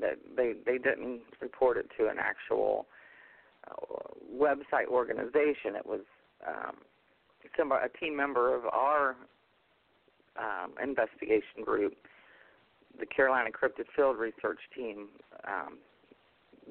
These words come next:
the, the preacher had told him, Matt, our, our member, the story. And, um, you know, it's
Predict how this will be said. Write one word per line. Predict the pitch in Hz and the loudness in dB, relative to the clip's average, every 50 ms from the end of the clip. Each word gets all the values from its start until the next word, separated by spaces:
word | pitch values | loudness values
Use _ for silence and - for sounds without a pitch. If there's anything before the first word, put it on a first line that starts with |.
| - | 0
the, | - 131 120 - - | 2 2 2 2 0
the | 127 120 | -4 -4
preacher | - - 143 135 - - 113 | -2 -2 -4 -4 -4 -6 -8
had | 117 113 - - | -8 -8 -4 0
told | - 120 113 110 110 - | 2 4 4 4 2 -2
him, | 131 135 131 117 110 - - | -4 -4 -2 -2 -4 -4 -2
Matt, | - - 113 98 98 - - _ - - - - - - - - - | -2 0 0 0 -2 -4 -6 _ -20 -20 -20 -20 -20 -20 -20 -20 -12
our, | - - 92 101 98 - | -4 0 2 2 2 2
our | - - 107 113 | 2 2 2 2
member, | 120 131 151 160 156 127 113 110 101 104 104 - - - - | 2 2 2 2 2 2 2 2 2 2 0 -2 -8 -10 -6
the | 117 110 - - | -6 -6 -6 -4
story. | - 117 107 101 78 71 - 73 71 76 _ - - - _ _ _ _ _ _ _ _ _ _ - | 0 2 2 2 2 0 -2 -4 -6 -10 _ -10 -10 -10 _ _ _ _ _ _ _ _ _ _ -10
And, | - 120 120 117 113 113 107 | -8 -6 -6 -6 -4 0 2
um, | 107 104 98 101 101 107 101 - _ _ _ _ _ _ _ _ _ _ _ _ _ _ _ _ _ _ - - _ _ _ _ - - | 4 4 4 2 0 -6 -12 -18 _ _ _ _ _ _ _ _ _ _ _ _ _ _ _ _ _ _ -18 -18 _ _ _ _ -14 -8
you | - 131 | -6 -4
know, | 127 120 107 104 | -2 0 -2 -2
it's | 101 | -4